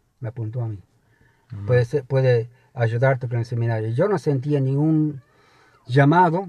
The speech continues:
Speaker 1: a, a ese, a esa área, al seminario,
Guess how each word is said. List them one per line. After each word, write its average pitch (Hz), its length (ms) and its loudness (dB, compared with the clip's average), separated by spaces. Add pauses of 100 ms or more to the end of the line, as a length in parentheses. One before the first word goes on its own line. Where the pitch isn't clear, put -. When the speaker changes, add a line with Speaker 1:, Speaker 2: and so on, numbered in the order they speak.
(120)
Speaker 1:
a, 131 140 0
a 135 260 2
ese, 139 320 -2
a 135 80 2
esa 139 340 0
área, 156 200 2
al 143 60 -2
seminario, 151 680 -2